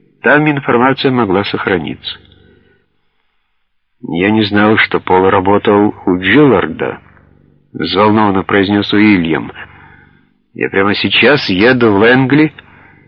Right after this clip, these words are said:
постараюсь найти кого-нибудь из старших офицеров, объяснить им ситуацию.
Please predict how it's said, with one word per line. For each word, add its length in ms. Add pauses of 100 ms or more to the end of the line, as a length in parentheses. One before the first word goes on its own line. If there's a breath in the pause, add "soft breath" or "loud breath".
(120)
постараюсь 480
найти 500
кого-нибудь 540
из 140
старших 480
офицеров, 840
объяснить 540
им 200
ситуацию. 680